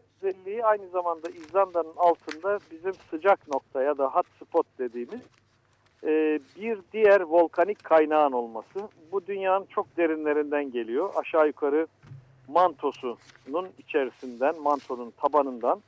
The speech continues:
yani yaklaşık yedi sekiz yüz kilometre derinden gelen bir magma. Hatta daha derine de bunun kökeninin uzandığı söylenebilir. Bununla okyanus ortası,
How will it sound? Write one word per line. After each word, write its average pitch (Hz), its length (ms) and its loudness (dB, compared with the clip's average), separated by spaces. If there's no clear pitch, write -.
yani 160 300 2
yaklaşık 156 580 -2
yedi 160 200 -4
sekiz 170 360 -8
yüz 156 100 -16
kilometre 143 640 -4
derinden 147 460 0
gelen 151 340 -2
bir - 340 -8
magma. 147 500 0
Hatta 170 420 2
daha 165 320 4
derine 156 380 2
de 135 140 0
bunun 131 180 -6
kökeninin 135 680 -6
uzandığı 135 500 0
söylenebilir. 120 880 -6
Bununla 208 600 2
okyanus 190 600 0
ortası, 151 680 0